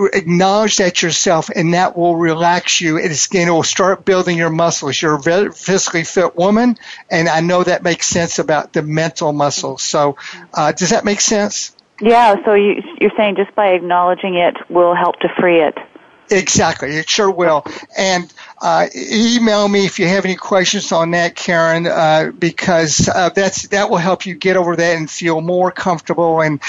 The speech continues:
Speaker 1: and, uh, if anybody comes up your mind that you're angry about before you meet with women,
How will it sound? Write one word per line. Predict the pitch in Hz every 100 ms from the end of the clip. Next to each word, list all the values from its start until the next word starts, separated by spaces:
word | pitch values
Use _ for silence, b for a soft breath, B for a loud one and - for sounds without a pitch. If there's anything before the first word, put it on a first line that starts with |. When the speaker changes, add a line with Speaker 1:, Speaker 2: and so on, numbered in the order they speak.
| B -
Speaker 1:
and, | 180 175 175 180 -
uh, | 165 170 170 -
if | 196 -
anybody | 220 220 208 190
comes | - 196
up | 208 -
your | 190
mind | 180 175 175
that | 170
you're | 151
angry | 165 196 208 190
about | 160 160 165
before | 165 - 180
you | 165
meet | 160 196 214
with | 170
women, | 175 165 165